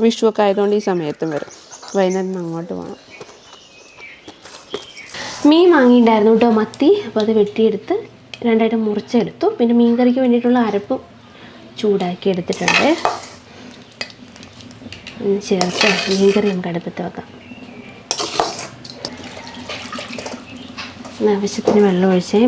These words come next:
പിന്നെ പുളിയും കൂടി ഇടുന്നുണ്ട്. വെള്ളത്തിലിട്ട് വെച്ച പുളിയായിരുന്നു.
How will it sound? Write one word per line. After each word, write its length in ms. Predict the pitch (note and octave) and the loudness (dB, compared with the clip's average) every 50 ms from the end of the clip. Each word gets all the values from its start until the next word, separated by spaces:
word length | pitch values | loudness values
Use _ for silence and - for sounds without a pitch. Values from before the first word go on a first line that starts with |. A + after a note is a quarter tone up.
| B3 | 2
പിന്നെ 180 | B3 G3+ G3+ G3+ G3+ - | 2 0 -2 -2 -2 0
പുളിയും 360 | G#3 G3 G3 F#3+ F#3+ G3 G3 G3 | 0 2 4 4 4 2 2 2
കൂടി 140 | G3+ G#3 G#3+ G3+ | 2 2 0 0
ഇടുന്നുണ്ട്. 500 | F3 E3+ E3 E3 F3 E3+ E3+ E3+ F#3+ A#3+ D#4 F4 - - - - - - - - - - - - - - - - - - - - - - - - - - | -2 -4 -6 -6 -6 -6 -4 -2 0 0 -2 -2 -4 -10 -16 -18 -18 -20 -20 -20 -20 -20 -20 -20 -20 -18 -20 -18 -18 -20 -20 -20 -20 -18 -18 -18 -12 -6
വെള്ളത്തിലിട്ട് 460 | G#3 G3 F#3 F3+ - G#3 G#3 F#3+ - F3+ | -4 -2 -2 2 4 4 4 4 4 0
വെച്ച 140 | F3+ F3+ - F3+ - | 0 0 -2 -2 0
പുളിയായിരുന്നു. 500 | F#3+ F3+ F3+ F3 E3+ E3 E3+ E3+ G3 | 2 2 2 2 0 0 0 2 4